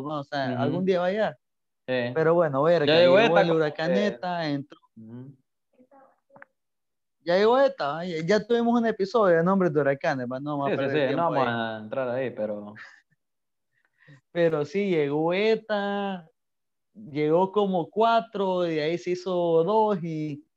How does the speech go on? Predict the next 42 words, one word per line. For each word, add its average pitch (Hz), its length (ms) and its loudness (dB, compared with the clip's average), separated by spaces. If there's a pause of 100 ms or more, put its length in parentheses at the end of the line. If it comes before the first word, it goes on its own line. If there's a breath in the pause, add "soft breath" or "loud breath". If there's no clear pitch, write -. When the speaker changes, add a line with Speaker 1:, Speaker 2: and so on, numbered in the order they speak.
(400)
Speaker 1:
terminó 160 380 0
en 185 100 -2
tormenta 185 500 -2
tropical, 190 720 -4
pero 147 260 -2
de 143 160 -2
que 143 120 -4
te 165 160 -4
hace 180 160 -2
mierda, 185 420 -4
te 180 120 -6
hace 185 220 -6
mierda, 190 440 -4
sea 175 280 -4
cuatro 202 480 -2
o 190 100 -4
dos 208 120 -4
o - 40 -8
tormenta 151 460 -8
tropical. 147 600 -6 (180)
Speaker 2:
Ujú. 120 540 -8
Speaker 1:
En 143 180 -8
parte 190 440 -2
porque 160 360 -4
la 151 100 -4
infraestructura 151 760 -6
vale 175 220 0
un 170 100 -6
carajo, 160 1000 0
Speaker 2:
Ujú. 120 340 -18 (220)
Speaker 1:
y 139 100 -8
en 139 140 -6
parte 190 480 -2
porque 147 420 2
tenemos 170 520 -4
una 160 160 -6
suerte 180 400 -2
del 147 240 -2
culo 190 280 0
los 139 160 -2
hondureños, 139 640 -6
¿va? 135 140 -12